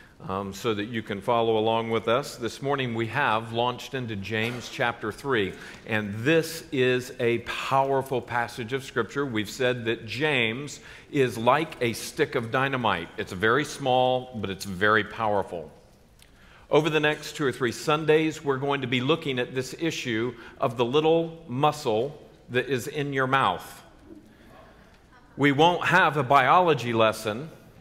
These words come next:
or a physiology lesson, but what, what we will have is a spiritual lesson from God's Word about the issue of our tongue.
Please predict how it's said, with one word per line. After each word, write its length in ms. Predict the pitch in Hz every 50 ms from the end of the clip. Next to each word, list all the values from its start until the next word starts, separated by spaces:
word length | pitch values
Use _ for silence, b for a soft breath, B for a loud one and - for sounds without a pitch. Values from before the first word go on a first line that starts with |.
| - -
or 160 | 135 127 127
a 140 | 123 120 120
physiology 840 | 123 - 175 190 175 147 160 143 127 120 120 117 117 110 107 113 107
lesson, 440 | 104 101 101 98 - 127 127 135
but 200 | 127 135 139 120
what, 360 | 143 143 147 143 147 143 - 147
what 240 | 143 139 139 135
we 120 | 135 135 131
will 280 | 123 135 160 196 202
have 580 | 156 123 120 110 101 101 107 123 123 123 127 -
is 160 | 147 123 123
a 100 | 131 131
spiritual 680 | 131 - - - - 175 175 196 180 - - 131 107 98
lesson 560 | 95 95 95 - - - 104 104 110 123 131 B B B B B B B
from 260 | - - 120 113 110
God's 320 | 104 117 120 135 147 135
Word 360 | 127 139 135 117 110 113 113 123
about 480 | - 127 110 104 117 123 131 127 -
the 180 | 127 123 127 147
issue 380 | 175 165 - - 113 104 113
of 180 | - - 120 104
our 140 | 117 120 117
tongue. 460 | - 143 143 127 101 92 87 82